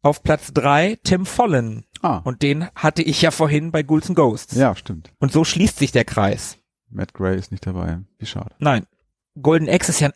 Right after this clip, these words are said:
Speaker 1: absoluter Klassiker auf dem Mega Drive. Aber wusstet ihr eigentlich, dass Golden Axe neunzehnhundertneunundachtzig von der Bundesprüfstelle für jugendgefährdete Schriften, wie es damals noch hieß, heute heißt das ja Medien,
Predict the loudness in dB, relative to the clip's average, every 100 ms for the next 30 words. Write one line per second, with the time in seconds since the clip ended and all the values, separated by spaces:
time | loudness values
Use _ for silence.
0 | -2 -4 -4 -6 -4 -2 0 0 0 0
1 | 2 0 -2 -6 -8 -8 0 2 4 2
2 | 2 2 2 -2 -8 -20 _ _ _ -20
3 | -20 _ _ -4 -2 2 2 2 2 2
4 | 4 4 2 0 -2 -2 -6 -6 -6 2
5 | 4 4 2 0 -2 -2 -2 -2 -4 0
6 | 0 2 2 2 2 0 0 -2 -2 -2
7 | -4 -18 _ -10 0 0 2 2 2 0
8 | 0 0 -2 -4 -2 -2 0 2 4 2
9 | 0 0 0 0 -2 2 2 2 0 -4
10 | -2 0 0 -2 -6 -4 -4 -2 0 0
11 | -2 -8 -4 -2 -2 -4 0 2 2 2
12 | 0 2 2 4 4 4